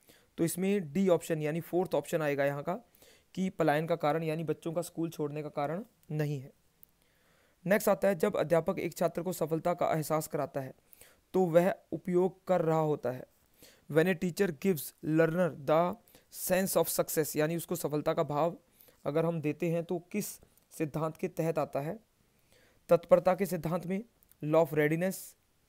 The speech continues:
अभ्यास, law of practice के नाम से, प्रभाव का नियम, law of effect। तो इसमें सी यानी थर्ड ऑप्शन आएगा। प्रभाव का नियम जो है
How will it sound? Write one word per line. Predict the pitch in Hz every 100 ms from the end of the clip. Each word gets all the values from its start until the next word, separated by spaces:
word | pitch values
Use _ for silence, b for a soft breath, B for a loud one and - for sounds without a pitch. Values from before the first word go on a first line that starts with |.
| _ b b b
अभ्यास, | - 151 165 165 180 - - -
law | 151 160
of | 156
practice | 156 147 175 175 - - _ -
के | 160
नाम | 156 165
से, | 160 185 233 _ _ b b b b
प्रभाव | 156 151 165 175
का | 190
नियम, | 180 185 196 160
law | 156 156
of | 156 -
effect। | - 156 - - _ _ b b -
तो | 160
इसमें | 170 190
सी | 185 - 202 185 143
यानी | 147 170 -
थर्ड | 185 185
ऑप्शन | 160 175
आएगा। | 160 147 160 214 - _ b b b b -
प्रभाव | 160 151 180 180
का | 190
नियम | 180 185
जो | 160 165
है | 185